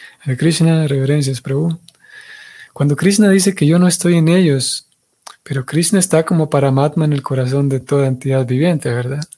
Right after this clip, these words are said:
<laughs> Sí. Usted puede ahora mismo, después de esto, y quienes tengan la misma interrogante, pueden, eh,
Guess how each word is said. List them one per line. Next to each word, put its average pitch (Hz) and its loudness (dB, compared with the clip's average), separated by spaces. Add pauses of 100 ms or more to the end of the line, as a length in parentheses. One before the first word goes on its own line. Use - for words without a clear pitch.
(240)
<laughs> 123 -4 (560)
Sí. 135 -2 (1300)
Usted 147 -2
puede 151 4
ahora 139 4
mismo, 139 2
después 131 -4
de 131 0
esto, 135 -6
y 131 -10
quienes 127 -2
tengan 135 0
la 127 0
misma 127 0
interrogante, 127 -4
pueden, 131 -4
eh, 123 -4